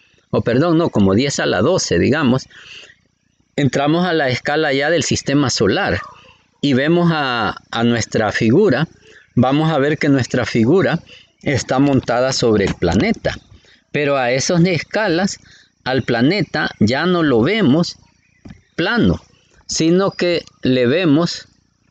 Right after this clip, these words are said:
con su forma esférica. Es cuestión de cambiar la escala. Así. Y esa araña,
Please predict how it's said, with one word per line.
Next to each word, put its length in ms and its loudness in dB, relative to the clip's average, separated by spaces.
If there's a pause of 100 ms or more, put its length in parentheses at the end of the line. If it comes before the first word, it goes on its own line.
(200)
con 200 0
su 160 0
forma 480 2
esférica. 640 -4 (680)
Es 140 -4
cuestión 420 0
de 120 0
cambiar 400 2
la 140 2
escala. 380 -4 (1300)
Así. 340 -2 (1300)
Y 220 2
esa 440 -2
araña, 480 0